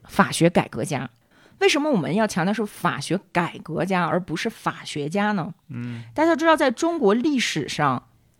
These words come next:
Speaker 1: 法和情不是对立的。当然这种法不容情，什么，什么情，情与法的冲突什么的，这些焦虑在汉代以前就存在的。
Speaker 2: 嗯。
Speaker 1: 比如说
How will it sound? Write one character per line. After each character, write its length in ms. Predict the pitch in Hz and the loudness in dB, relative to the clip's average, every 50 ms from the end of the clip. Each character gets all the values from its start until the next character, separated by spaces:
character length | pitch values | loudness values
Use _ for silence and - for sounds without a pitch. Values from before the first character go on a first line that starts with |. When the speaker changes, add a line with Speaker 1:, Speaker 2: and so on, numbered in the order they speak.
| _ _ _ _ _ | _ _ _ _ _
Speaker 1:
法 440 | - - - 220 196 151 131 120 117 | -12 -2 4 6 6 6 6 2 -2
和 240 | 113 - 165 196 | -2 0 0 0
情 720 | - - - - - - - 180 160 151 151 170 202 269 339 _ _ _ _ _ _ | 0 -2 -2 -4 -2 0 0 0 2 2 2 2 2 2 0 _ _ _ _ _ _
不 140 | - 170 160 | -8 -6 0
是 100 | 214 403 508 508 | 2 2 4 4
对 160 | - 285 190 | 4 4 4
立 200 | 156 - 156 147 | 4 2 0 0
的。 200 | - - - - _ _ _ _ _ _ _ _ _ _ - - _ _ | -2 -6 -8 -10 _ _ _ _ _ _ _ _ _ _ -20 -20 _ _
当 140 | - 349 370 | 4 6 6
然 120 | 349 196 | 6 6
这 160 | 320 359 359 277 | 4 4 4 4
种 240 | 226 180 131 - 180 | 4 4 2 2 -2
法 260 | - - 170 135 143 | -4 -4 -2 -2 0
不 100 | 175 202 | 2 2
容 160 | 233 214 220 254 | 4 4 2 2
情， 340 | - - 190 196 208 208 196 | 2 2 2 4 4 4 2
什 100 | 185 165 | 2 2
么， 140 | 170 180 175 | 0 0 0
什 120 | 175 170 | 0 0
么 80 | 170 175 | -2 -2
情， 360 | - - - 160 175 190 190 | -2 -2 0 0 2 2 0
情 260 | - - 180 180 185 | 0 0 0 0 0
与 60 | 196 | 0
法 260 | 202 - 139 - - | 0 0 -2 -2 -2
的 160 | 135 139 147 151 | -2 -2 -2 -2
冲 220 | - - 196 196 | -2 0 0 0
突 160 | 208 214 170 | 0 0 -2
什 100 | 165 - | -2 -2
么 80 | 110 - | -2 -2
的， 100 | 139 135 - - - - - | -4 -4 -6 -10 -18 -16 -8
这 100 | - - | -4 0
些 140 | 277 302 311 | 2 2 2
焦 320 | - - 294 277 277 302 302 | 2 4 6 6 6 6 6
虑 260 | 277 254 202 160 - - - - - | 4 4 2 0 0 -4 -16 -12 -4
在 180 | - 277 240 - | 0 2 2 2
汉 220 | - - 415 330 | 4 4 4 6
代 80 | 254 196 | 6 4
以 80 | 147 | 2
前 180 | - - - 107 | 0 -2 -6 -6
就 100 | - 156 | -6 -6
存 220 | 135 - 139 117 | -6 -6 -6 -4
在 180 | 120 160 131 95 | -4 -2 -4 -4
的。 140 | - 82 - - _ _ | -6 -8 -12 -14 _ _
Speaker 2:
嗯。 360 | - 113 110 113 113 110 113 117 - - - _ _ _ _ _ _ _ _ | 0 2 2 2 2 0 -2 -6 -12 -20 -20 _ _ _ _ _ _ _ _
Speaker 1:
比 80 | - 170 | 0 2
如 80 | 180 | 2
说 260 | 185 214 214 214 226 | 4 6 6 4 4